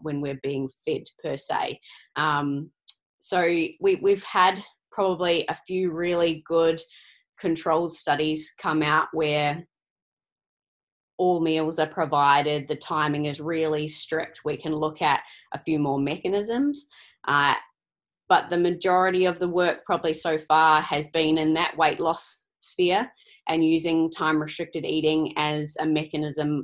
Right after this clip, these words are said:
for reducing total energy intake and therefore causing weight loss. So the, the small issue there is,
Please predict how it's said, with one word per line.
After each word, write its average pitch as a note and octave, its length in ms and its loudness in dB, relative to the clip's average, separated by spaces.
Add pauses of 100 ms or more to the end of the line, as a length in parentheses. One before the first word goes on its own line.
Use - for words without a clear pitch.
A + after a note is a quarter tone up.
(120)
for D3+ 460 2 (320)
reducing D#3+ 640 -6 (160)
total E3 260 0
energy A3+ 440 0
intake A3 460 0 (360)
and D#3 200 0
therefore D3+ 680 2 (640)
causing C#3+ 360 -2
weight D#3+ 280 0
loss. - 400 -8 (260)
So E3+ 380 -2 (260)
the, E3 500 0 (120)
the E3+ 80 -4
small G#3 340 2
issue F3 380 -2
there G#3 340 4
is, D#3 400 0